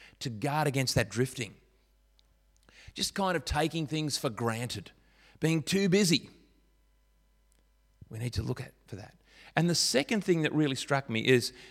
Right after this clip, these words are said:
nestled in verses three and four. And it's, again, something that, uh, uh, again, is, is bouncing around, and, and I sort of initially dismissed it, but it kept coming back to me. Kept, I kept noticing it.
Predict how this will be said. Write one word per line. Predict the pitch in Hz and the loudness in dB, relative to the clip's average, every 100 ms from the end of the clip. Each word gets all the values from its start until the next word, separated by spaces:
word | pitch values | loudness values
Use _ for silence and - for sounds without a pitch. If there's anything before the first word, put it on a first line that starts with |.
| - | -4
nestled | 113 180 190 185 165 | 0 2 2 0 2
in | 156 139 | 0 4
verses | 139 135 131 - | 2 2 -2 -6
three | - 127 123 | -2 2 2
and | 113 104 | 2 -2
four. | - 151 120 90 - _ - - - - _ _ - - _ - | -4 -2 0 -4 -12 _ -20 -16 -16 -16 _ _ -20 -20 _ 0
And | 165 | 0
it's, | 165 - - _ | 0 -4 -8 _
again, | 151 139 196 - | -8 0 0 0
something | - 220 226 196 165 | 0 0 0 0 4
that, | 151 - 160 | 2 2 0
uh, | - 151 | 0 -4
uh, | - - _ _ _ _ _ - | -12 -18 _ _ _ _ _ -8
again, | 151 165 | -4 -2
is, | 131 - | -2 -4
is | - 135 - - 123 - | -4 -4 -6 -10 -14 -12
bouncing | 160 190 202 170 151 | -8 -8 -8 -6 -4
around, | 147 151 143 | -2 -2 -2
and, | 143 - | -2 2
and | |
I | 147 | 2
sort | 135 170 | 2 -2
of | 123 131 - - - | -6 -12 -20 -10 0
initially | 175 226 196 180 | 2 2 0 0
dismissed | 143 - 165 180 139 | -2 -4 -4 -4 -4
it, | |
but | 135 127 | -4 -4
it | - | -6
kept | 190 - | -8 -8
coming | 185 190 | -8 -6
back | 175 175 175 | -4 -6 -6
to | |
me. | - | -10
Kept, | - 165 - | -4 -4 -2
I | 131 | -4
kept | - 175 160 | 0 -2 0
noticing | 165 175 - | 0 0 -4
it. | - | -6